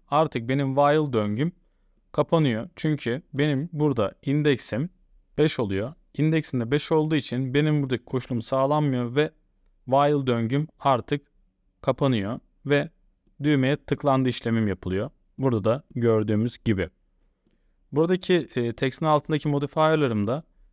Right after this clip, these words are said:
padding benim tekstimin etrafına boşluk ekler. Şöyle daha da yakından göstereyim. Background color arka tarafına bir renk ekler. Foreground color da tekstimin rengini belirler. Corner radius da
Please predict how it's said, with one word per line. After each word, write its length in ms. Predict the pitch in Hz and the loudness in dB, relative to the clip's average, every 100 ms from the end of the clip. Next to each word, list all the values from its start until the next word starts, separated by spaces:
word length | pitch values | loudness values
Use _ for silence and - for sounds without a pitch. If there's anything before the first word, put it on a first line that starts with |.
| _ | _
padding 340 | - 151 139 175 - _ _ | 0 2 2 -2 -6 _ _
benim 260 | 139 135 143 | -4 -2 -2
tekstimin 600 | - 151 139 120 127 156 - | 0 -2 0 -4 -4 -6 -4
etrafına 800 | 131 139 123 110 107 120 156 127 | -2 2 2 2 -2 -4 -4 0
boşluk 360 | 127 - 139 | 0 -2 -2
ekler. 420 | 101 - 95 156 - _ - - _ | 0 0 -2 -2 -8 _ -20 -20 _
Şöyle 180 | - 101 | -8 -2
daha 160 | 101 | 0
da 80 | 101 | 0
yakından 340 | 92 92 90 87 | -2 -2 -2 -2
göstereyim. 480 | 82 - 98 120 - _ _ _ _ _ _ _ _ _ | -4 -6 -6 -6 -8 _ _ _ _ _ _ _ _ _
Background 460 | 131 143 - 147 151 - | 0 2 2 2 2 0
color 240 | 117 101 | -2 -2
arka 260 | - 120 - | 0 0 0
tarafına 520 | - 113 - 101 87 - _ _ - _ _ | 0 0 0 -2 -2 -8 _ _ -20 _ _
bir 260 | 107 95 95 | -2 -2 0
renk 260 | 120 139 | -2 0
ekler. 340 | 160 151 147 147 - _ _ _ | -2 0 0 -2 -6 _ _ _
Foreground 500 | - 143 135 131 117 - | 0 0 2 0 0 -2
color 280 | 120 101 | 0 2
da 200 | 92 127 - _ | 0 -4 -8 _
tekstimin 580 | - 131 - 110 110 156 - _ _ | -2 -2 0 -2 0 -2 -6 _ _
rengini 500 | 113 113 117 117 113 | -2 2 2 0 -2
belirler. 540 | 120 98 90 92 170 - _ _ - _ _ _ | 0 0 0 0 -2 -6 _ _ -20 _ _ _
Corner 440 | - 147 151 147 139 | 0 2 4 2 4
radius 440 | 151 135 104 - | 4 2 -2 -2
da 200 | 127 143 | -4 -4